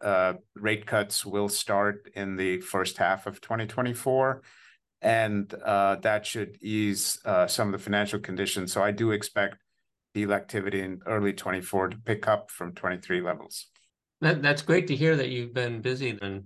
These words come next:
Speaker 2: I hope you're right that the deal market generally picks up in twenty twenty-four.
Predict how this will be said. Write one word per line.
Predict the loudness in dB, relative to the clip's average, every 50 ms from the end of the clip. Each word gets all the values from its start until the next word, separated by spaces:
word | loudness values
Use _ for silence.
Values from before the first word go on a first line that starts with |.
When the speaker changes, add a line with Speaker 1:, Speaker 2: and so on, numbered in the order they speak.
| -8
Speaker 2:
I | -4 -4 -2
hope | 0 0 0 0 0
you're | -2 -2 0
right | 0 0 0 0 -2 -4
that | -8 -10 -10 -10 -8
the | -6 -4 -4 -4 -6 -8 -10 -8 -6
deal | -4 -2 0 0 0 -2 -6 -10 _ _ _ _ _ _ _ 2
market | 2 2 2 2 -2 -2
generally | 0 0 0 0 0 -2 -6 -6 -8
picks | -6 -6 -8 -8 -6 -4 -2
up | -2 -2 -2 -4 -6 -8
in | -6 -4 -4 -6 -6 -10 -12
twenty | -8 -4 -4 -2 -2
twenty-four. | -2 -2 -2 -2 -2 -2 -2 -2 0 2 2 0 -2 -4